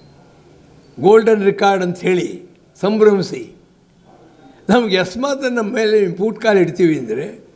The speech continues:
ಸಾರಿಗೆ ನಿಗಮಗಳ ಜನ ಮುಂದೆ ಸುಮ್ಮನೆ ಇರೋದಿಲ್ಲ.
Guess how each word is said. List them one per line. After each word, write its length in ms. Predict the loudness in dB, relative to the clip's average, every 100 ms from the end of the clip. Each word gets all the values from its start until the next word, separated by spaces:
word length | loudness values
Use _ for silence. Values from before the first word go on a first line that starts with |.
| _ _ _ -20 _ _ _ _ _ _ _ _ -6
ಸಾರಿಗೆ 500 | 0 2 4 4 2
ನಿಗಮಗಳ 360 | 0 -4 -2
ಜನ 260 | -2 -2 -2
ಮುಂದೆ 360 | -2 -2 0
ಸುಮ್ಮನೆ 340 | -2 -2 -2 0
ಇರೋದಿಲ್ಲ. 440 | 0 -2 -2 -2